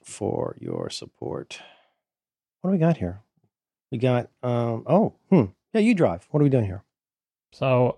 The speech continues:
Speaker 2: I mean, election night <laughs> just came up and the whole election stuff just because it's how, I mean, how can it not? Like, it's one of those times that, you know, when sometimes when covid invades in the show, it's like at a certain point, you know, it's, it's the debate. The next show is potentially on election night. It's just, we,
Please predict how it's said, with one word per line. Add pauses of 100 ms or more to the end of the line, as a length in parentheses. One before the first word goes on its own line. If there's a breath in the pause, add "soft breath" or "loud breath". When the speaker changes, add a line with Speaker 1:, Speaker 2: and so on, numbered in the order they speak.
Speaker 2:
I
mean,
election
night
<laughs>
just
came
up
and
the
whole
election
stuff
just
because
it's
how,
I
mean,
how
can
it
not?
Like,
it's
one
of
those
times
that,
you
know,
when
sometimes
when
covid
invades
in
the
show,
it's
like
at
a
certain
point,
you
know,
it's,
it's
the
debate.
The
next
show
is
potentially
on
election
night.
It's
just,
we,